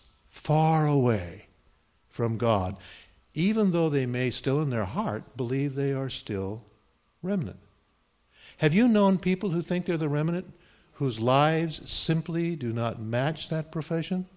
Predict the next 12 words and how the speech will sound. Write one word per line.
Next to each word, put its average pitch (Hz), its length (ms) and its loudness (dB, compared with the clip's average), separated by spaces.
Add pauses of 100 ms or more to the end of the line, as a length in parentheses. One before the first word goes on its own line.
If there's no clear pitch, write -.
(3000)
Within 254 220 6
a 165 40 10
few 185 200 6
centuries, 98 800 4 (640)
rationalism, 113 1000 2 (1300)
that 127 200 -2
is, 117 600 -6 (100)
it's - 120 2
all 147 360 12
about 131 340 6
our 120 180 4
logic, 104 500 6